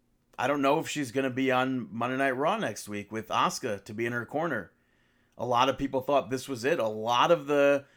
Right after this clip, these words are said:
the women in W W E were posting tributes to Kairi Sane, thanking her for, for being her, for, for being her friends and whatnot. Uh, their friends, I should say. So if this is, if this was the last time we're seeing Kairi Sane in W W E,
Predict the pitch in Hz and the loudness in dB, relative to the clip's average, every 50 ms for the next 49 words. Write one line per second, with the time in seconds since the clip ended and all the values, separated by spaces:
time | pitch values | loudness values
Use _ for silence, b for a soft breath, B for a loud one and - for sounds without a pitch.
0 | b b b b b b b - 143 143 139 131 143 147 151 151 147 147 143 139 | b b b b b b b 0 2 4 4 4 4 2 2 2 2 2 2 4
1 | 147 143 147 147 147 143 139 139 147 196 208 160 117 - 131 123 123 120 - 120 | 2 2 4 2 0 2 2 2 2 2 0 -2 -2 0 0 -2 -2 -2 -4 -6
2 | 117 107 - - 131 160 170 175 151 117 - - - - - 113 107 104 104 98 | -8 -8 -6 -4 -4 -2 -2 -2 -2 -4 -4 -8 -12 -10 -6 -6 -6 -6 -6 -8
3 | 92 - - 104 107 104 104 101 95 - - 98 90 80 69 76 85 - - 87 | -10 -6 -2 -2 -2 -2 -2 -6 -8 -10 -8 -8 -8 -8 -10 -14 -20 -20 -14 -8
4 | - 120 120 131 131 135 135 123 123 113 110 101 - - 104 107 104 104 101 - | -4 -2 -2 -2 -2 -4 -4 -2 0 -2 -2 -2 -4 -6 -6 -4 -4 -4 -4 -6
5 | - - - 90 92 95 90 95 98 - _ _ _ _ _ _ _ _ _ _ | -10 -14 -12 -10 -10 -8 -8 -8 -10 -12 _ _ _ _ _ _ _ _ _ _
6 | _ _ _ _ _ _ _ _ _ 92 95 120 117 127 135 127 117 110 107 107 | _ _ _ _ _ _ _ _ _ -16 -10 -6 -4 -2 -2 -2 -2 -4 -4 -4
7 | 110 120 156 143 107 98 - - 92 101 98 85 82 _ - 95 92 90 85 104 | -2 -2 -2 -2 -2 -6 -8 -8 -8 -8 -8 -8 -10 _ -12 -12 -12 -12 -10 -10
8 | 104 104 107 107 101 - - 107 117 123 135 135 113 107 110 107 110 113 95 95 | -8 -6 -6 -6 -6 -4 -2 -2 -2 -2 -4 -6 -8 -8 -8 -4 -4 -4 -4 -4
9 | 110 104 101 92 - _ b b b b b b b b b b b b b - | -4 -4 -4 -6 -8 _ b b b b b b b b b b b b b -10
10 | - 110 107 104 107 95 85 90 90 110 110 123 120 - - 85 92 92 92 92 | -6 -4 -4 -2 -4 -4 -6 -8 -6 -4 -2 -2 -2 -4 -6 -10 -10 -10 -10 -12
11 | 90 - 69 - - 73 - 71 - b b b b b b b b b b b | -12 -14 -16 -14 -12 -12 -12 -12 -14 b b b b b b b b b b b
12 | b b b b b b b - - 165 156 156 151 151 - 175 170 - - 190 | b b b b b b b -6 0 2 4 6 6 6 6 6 4 4 6 4
13 | 180 185 - - 170 185 190 185 175 156 - - - 180 - - - 170 180 - | 4 4 4 6 8 8 10 8 8 4 -4 -4 -2 -2 -2 -2 -2 -4 -4 -2
14 | 175 185 185 - 156 185 165 156 160 160 170 170 - - 180 165 165 160 160 156 | -2 -4 -2 2 4 4 4 6 6 6 6 6 4 2 2 2 2 2 0 -2
15 | 156 151 135 - - 156 156 151 151 143 127 143 135 139 147 143 139 127 - - | -4 -4 -4 -4 -4 -2 -2 0 -2 -2 -2 0 2 2 4 4 2 0 0 0
16 | 147 139 139 143 139 135 - 98 123 123 123 120 113 123 - - 123 120 104 120 | 0 2 2 2 0 0 -2 -2 -4 -4 -2 -2 -2 -2 -2 0 0 -2 -2 -2
17 | 120 123 131 135 139 139 135 131 127 | -2 -2 0 2 2 2 2 0 -2